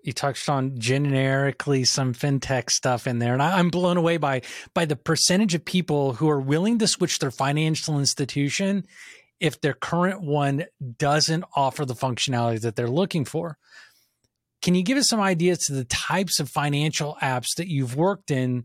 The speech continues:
or M X is connected with, I should say, not worked in, but connected with, that would be something that we may not,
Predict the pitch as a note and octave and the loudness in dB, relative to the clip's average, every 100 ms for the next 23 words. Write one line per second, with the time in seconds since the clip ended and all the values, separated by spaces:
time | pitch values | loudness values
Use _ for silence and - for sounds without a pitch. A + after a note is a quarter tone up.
0 | - _ C3+ C3+ E3+ G#3 G3+ F3+ D#3 - | -10 _ -2 -2 -4 -4 2 2 2 0
1 | C#3 - - C#3+ C#3+ - A2+ A2+ G2+ C3 | 0 -2 -2 -2 -2 -4 -2 -2 -2 -2
2 | - A#2+ A2+ C3 E3+ C#3 A#2+ B2 D#3 - | -2 -2 -2 -2 0 -2 -2 -4 -4 -2
3 | F3+ D#3+ - D#3 B2+ B2 C3+ F3 F3+ D#3+ | 0 0 0 0 0 0 0 0 0 0
4 | F#3 - A3 B3+ A3 F#3 D#3+ D#3+ E3+ G#3+ | 0 0 0 0 0 2 2 4 4 4
5 | G#3+ G#3+ G#3+ | 2 2 0